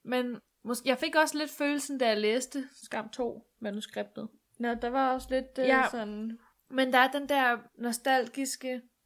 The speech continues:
Speaker 2: rare
Speaker 1: vennefølelse.
Speaker 2: Ja.
Speaker 1: Altså, vi har jo også haft en meget, har stadig en meget tæt vennegruppe fra gymnasiet.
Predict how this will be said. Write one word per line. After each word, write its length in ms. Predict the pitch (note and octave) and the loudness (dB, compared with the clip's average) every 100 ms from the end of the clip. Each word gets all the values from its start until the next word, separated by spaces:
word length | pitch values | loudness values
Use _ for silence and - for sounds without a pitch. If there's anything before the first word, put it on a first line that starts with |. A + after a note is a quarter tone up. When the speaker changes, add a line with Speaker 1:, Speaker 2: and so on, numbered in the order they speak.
| G3 | -8
Speaker 2:
rare 560 | G3 G3 G3 A3 A3+ A#3 | -4 -2 -2 -4 -6 -8
Speaker 1:
vennefølelse. 960 | B3 C4 C4 F#4+ G4 F#4+ G4 G4 - G4 - | 0 2 2 0 -4 0 2 0 -4 -12 -6
Speaker 2:
Ja. 180 | B3+ C4 - | -4 -4 -4
Speaker 1:
Altså, 200 | - B3+ | -2 0
vi 160 | A#3+ C4+ | 0 -2
har 180 | C#4+ D4 | 0 0
jo 140 | A#3+ | 2
også 220 | A3 B3+ - | 0 -2 -4
haft 260 | C4+ C4+ - | -4 -4 -6
en 160 | B3+ A#3+ | -8 -4
meget, 400 | G#3+ A#3+ C4+ C4+ - - G#3+ | -2 -2 -4 -8 -14 -16 -14
har 220 | G3+ A#3 C#4+ | -8 -6 -6
stadig 400 | - A#3+ B3+ A#3+ | -4 -2 0 -2
en 100 | G#3+ | -2
meget 240 | F#3+ A#3+ C4+ | -2 -2 -2
tæt 300 | - C4+ A3 | -2 -2 0
vennegruppe 520 | A3 C4 C4+ A#3+ A3+ | -2 -4 -8 -6 -6
fra 220 | A3+ A#3+ C4+ | -6 -6 -4
gymnasiet. 680 | D4+ B3 A3+ A3+ A#3+ B3+ | -6 -4 -2 -4 -6 -8